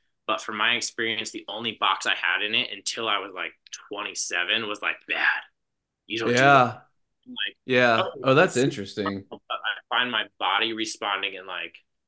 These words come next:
Speaker 1: everybody's joking and laughing about these things like it's super normal. And I'm like, <laughs> "Yeah, what's that like?"
Speaker 2: Oh, yeah.
Speaker 1: I don't, I don't know how to, like,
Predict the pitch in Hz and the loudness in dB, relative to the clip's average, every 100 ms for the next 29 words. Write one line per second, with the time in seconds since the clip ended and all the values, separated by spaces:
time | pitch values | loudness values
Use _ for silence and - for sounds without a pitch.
0 | _ _ 113 120 120 117 98 - 107 104 | _ _ -2 -2 -2 -2 -2 -4 -4 -2
1 | 107 98 95 92 95 104 98 95 92 104 | -2 -2 0 0 0 -2 -4 -4 -10 -10
2 | 95 92 101 - 120 90 95 98 104 98 | -8 -8 -6 -4 -4 -6 -8 -6 -6 -6
3 | 90 101 104 98 - _ 165 160 214 - | -4 -4 -2 -4 -4 _ -12 -4 -4 -4
4 | - 143 196 - - 156 320 349 - 101 | -4 -2 -2 -4 -2 -2 0 -2 -2 -2
5 | 147 - - 254 - - 131 69 - - | -6 -6 -10 -12 -14 -8 -6 -6 -8 -16
6 | _ 131 131 127 123 113 110 110 110 107 | _ 4 8 8 10 8 8 6 6 4
7 | 104 - _ _ _ _ _ 135 120 135 | 2 -2 _ _ _ _ _ -4 0 2
8 | 135 135 127 131 123 110 | 2 2 2 2 2 -2